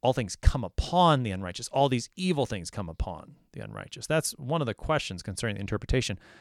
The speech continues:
I would read it as an advantage, so that the, the force of the proverb is something like this.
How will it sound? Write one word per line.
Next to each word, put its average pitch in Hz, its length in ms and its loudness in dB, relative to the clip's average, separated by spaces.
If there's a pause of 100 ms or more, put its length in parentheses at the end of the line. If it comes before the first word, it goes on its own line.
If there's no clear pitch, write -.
(680)
I 160 140 8
would 202 160 8
read 110 160 2
it 98 60 0
as 98 220 -2 (140)
an 110 100 -2
advantage, 110 760 -4 (140)
so - 180 6
that 156 160 8
the, 120 220 6 (100)
the 123 80 0
force 202 380 4
of 139 40 0
the 117 80 2
proverb 123 440 4
is - 80 0
something 240 540 6
like 175 280 4
this. - 640 -6